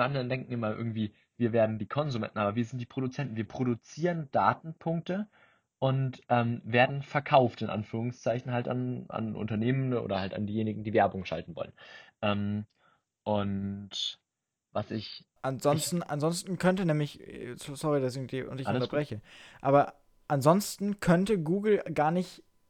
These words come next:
Speaker 2: das verkaufen, dass sie sagen, die sagen, "Ja, es schauen so und so viele Leute an"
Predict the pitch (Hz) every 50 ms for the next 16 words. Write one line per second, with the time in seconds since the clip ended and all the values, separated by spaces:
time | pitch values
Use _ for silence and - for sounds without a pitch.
0 | _ _ _ - 156 - - - 156 - 185 190 214 220 - - 127 117 110 -
1 | - - - 147 151 - - - - 156 143 151 143 147 151 156 156 - 151 147
2 | 143 143 151 143 143 147 147 160 175 185 190 - - - - - - - _ _
3 | _ 160 160 - - 180 185 196 202 170 180 180 175 165 170 - - 170 156 156
4 | 151 156 180 151 - 202 175 147